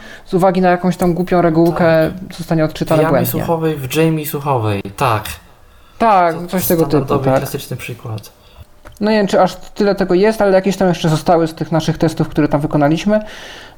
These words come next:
Speaker 1: Te głosy w tych mniej popularnych językach również brzmią, no, fantastycznie. Ja słyszałem właśnie i chorwackie, i słoweńskie,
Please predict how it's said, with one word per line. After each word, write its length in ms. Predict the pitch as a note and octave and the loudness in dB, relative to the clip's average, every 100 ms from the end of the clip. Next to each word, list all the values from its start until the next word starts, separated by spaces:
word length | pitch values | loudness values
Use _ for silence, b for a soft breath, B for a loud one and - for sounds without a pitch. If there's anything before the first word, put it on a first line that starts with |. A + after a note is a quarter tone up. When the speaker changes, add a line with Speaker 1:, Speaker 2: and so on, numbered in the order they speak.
| - F#3+ | -8 -2
Speaker 1:
Te 80 | |
głosy 280 | F#3+ A3 A3+ | 2 2 0
w 40 | - | 0
tych 120 | F3 | 2
mniej 220 | F3 G3 | 4 2
popularnych 500 | G3 G3+ F#3+ F3+ E3+ | 0 2 2 2 0
językach 440 | F3+ E3+ F3+ E3+ - | 0 0 0 -2 2
również 380 | E3+ D#3+ D#3+ | 2 4 2
brzmią, 640 | C#3 C#3 D3 D3 D3 D3 C#3+ B B B B - | 0 0 4 4 4 0 -4 B B B B -2
no, 160 | D3 | 0
fantastycznie. 720 | E3+ E3+ E3 E3 F3 D#3 - A#2+ | 2 0 0 0 0 0 0 0
Ja 160 | B2+ | 0
słyszałem 420 | B2+ C#3 C#3 C3 | -2 -6 -2 -2
właśnie 320 | B2+ C3 - C3+ | -4 -6 -6 -4
i 140 | C3 | -2
chorwackie, 600 | - D#3 E3 E3+ - D3 | 0 0 2 0 -2 -2
i 80 | B2 | -2
słoweńskie, 840 | - C#3 D#3+ F3+ E3+ - D3+ C#3+ | -2 0 2 2 -2 0 2 0